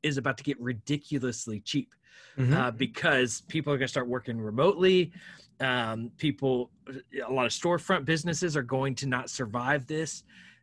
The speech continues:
Speaker 1: Um, and so there's opportunity across the board, and Lifetime's well positioned. Uh, and so while this is a short-term hurt, this is going to be a long-term opportunity. And I think when you can just,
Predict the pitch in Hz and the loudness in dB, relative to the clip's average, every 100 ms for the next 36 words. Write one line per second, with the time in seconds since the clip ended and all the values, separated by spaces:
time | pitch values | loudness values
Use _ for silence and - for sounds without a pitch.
0 | - 120 120 117 113 110 117 - 127 123 | -8 -4 -2 -2 -4 -6 -8 -4 -2 -2
1 | 113 - 135 120 117 117 - 123 160 254 | -4 -2 0 0 0 -4 -6 -2 2 2
2 | 202 - - 143 - 139 123 - 185 113 | 2 -4 -2 -2 0 -4 -4 -2 -2 -2
3 | 104 - - 117 - 147 - - 95 143 | -4 -8 -12 -10 -2 -2 -2 -8 -6 -6
4 | 101 - 120 120 156 165 147 123 123 123 | -6 -8 -6 -2 -2 0 0 0 0 0
5 | 120 120 110 117 - 113 117 - - - | 0 -4 -4 -6 -6 -6 -6 -12 -20 -20
6 | - 123 117 113 113 113 - 131 120 110 | -10 -2 0 0 -2 -6 -4 -2 -2 -2
7 | 156 127 131 131 104 151 151 139 120 - | 0 2 2 0 2 0 0 -2 -4 -4
8 | - 190 151 - 147 117 117 117 - - | 0 0 0 -2 -2 -2 -6 -10 -10 -4
9 | 131 131 - - - _ 135 139 131 113 | -4 -4 -12 -20 -20 _ -6 -4 -4 -2
10 | 131 127 135 117 110 127 151 139 120 113 | -2 -2 -2 -2 -2 -2 -2 -4 -4 -4
11 | 110 110 107 165 147 113 110 - 131 143 | -6 -8 -8 -4 0 0 0 -2 -4 -2
12 | 202 196 156 139 156 208 208 - | -2 0 0 0 0 0 0 -4